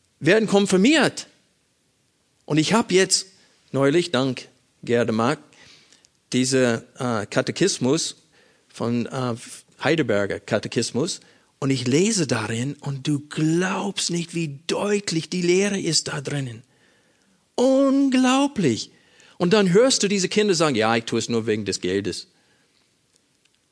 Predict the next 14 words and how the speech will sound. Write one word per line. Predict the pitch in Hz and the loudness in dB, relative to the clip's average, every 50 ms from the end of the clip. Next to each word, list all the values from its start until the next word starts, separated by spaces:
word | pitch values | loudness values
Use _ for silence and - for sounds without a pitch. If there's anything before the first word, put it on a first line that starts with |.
| _ _ _ _ _ _ _ _ _ _ _ _ | _ _ _ _ _ _ _ _ _ _ _ _
Sie | - - 175 156 135 | -6 -2 0 2 4
hören, | 170 269 285 330 370 349 277 165 113 98 - _ _ _ _ _ - | 4 4 4 2 2 0 0 -2 -2 -6 -12 _ _ _ _ _ -6
aber | - 131 123 | -2 0 0
es | 127 - | 0 0
kommt | - 131 120 143 | -2 -4 -4 -4
nicht | 151 156 - - | -4 -4 -4 -4
an. | 254 302 359 349 277 - _ _ _ _ _ _ _ _ _ _ _ _ _ _ _ _ _ _ _ _ _ _ _ _ _ _ _ _ _ _ _ _ _ _ _ _ _ _ _ - | -4 -4 -4 -8 -12 -14 _ _ _ _ _ _ _ _ _ _ _ _ _ _ _ _ _ _ _ _ _ _ _ _ _ _ _ _ _ _ _ _ _ _ _ _ _ _ _ -6
Also | - 165 - - 247 233 226 233 - | -4 -2 2 4 4 4 2 2 -2
hat | - - 202 262 - - - 175 | 0 2 2 2 2 2 2 4
Deutschland | 165 196 247 - - - 294 311 285 254 | 4 6 6 4 2 2 2 0 0 2
nicht | 196 190 233 233 - - | 4 4 4 4 2 0
gehört? | - 220 180 175 180 233 285 330 339 - - - - - - _ _ _ _ _ | 2 4 4 6 6 6 4 4 2 -2 -6 -16 -20 -20 -20 _ _ _ _ _
Ja, | - 185 269 285 302 294 220 | 2 4 4 6 6 6 6
gewiss. | 165 175 170 156 165 330 403 453 453 381 - - - - - | 6 6 4 6 6 6 6 6 6 4 2 0 0 -2 -4